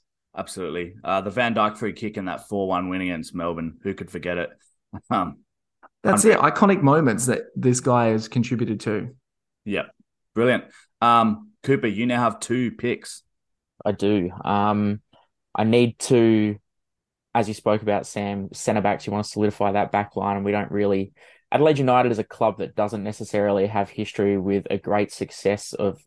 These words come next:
Speaker 3: centre back pairings. Um, we've been a little bit thin in the past on centre backs, so thought I'd go early on one and try and shore things up at the back there. Um, and I'm gonna take Michael Valkanis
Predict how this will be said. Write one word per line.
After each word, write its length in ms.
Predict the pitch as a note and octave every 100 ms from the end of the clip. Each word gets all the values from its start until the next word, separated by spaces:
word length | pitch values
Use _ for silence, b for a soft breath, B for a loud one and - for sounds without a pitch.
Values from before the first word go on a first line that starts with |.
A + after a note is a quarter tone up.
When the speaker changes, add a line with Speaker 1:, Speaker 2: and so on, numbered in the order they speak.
| -
Speaker 3:
centre 340 | - G2+ G#2
back 280 | F#2 G2 -
pairings. 720 | G2+ F#2 F#2 F#2 F#2+ - -
Um, 520 | F#2+ F#2+ F#2 F#2 G2 - _ _ _ _ _ _ _ _ -
we've 120 | G#2+
been 140 | A#2+
a 40 | A2
little 160 | G#2
bit 140 | G#2+ -
thin 340 | - G#2 G#2
in 140 | F#2+
the 60 | G2+
past 380 | - G#2 G#2 -
on 100 | G#2
centre 240 | - G#2
backs, 300 | G2 F#2 -
so 360 | - G#2 G2+ G2+ b b b _ -
thought 100 | B2+
I'd 120 | A#2+
go 120 | B2
early 360 | F#2 A2+ A2+ A2
on 180 | G#2+ G#2+
one 400 | G#2+ G#2+ G#2+ -
and 360 | G#2 G2+ G#2 - -
try 280 | B2 A2+ A2
and 120 | G#2+
shore 280 | - A#2+ A#2
things 240 | G#2+ G#2+
up 160 | G#2+ G2+
at 60 |
the 60 | F#2
back 300 | G2+ G#2+ -
there. 400 | G2+ F#2+ F#2+ G2+ -
Um, 420 | G#2 G#2 G2+ -
and 80 | G2
I'm 140 | G2
gonna 200 | G2 A2+
take 260 | A2 C3 A2
Michael 500 | G#2 G2 G#2+ A2 G2
Valkanis 800 | F#2+ F#2 - - G2 F2+ - -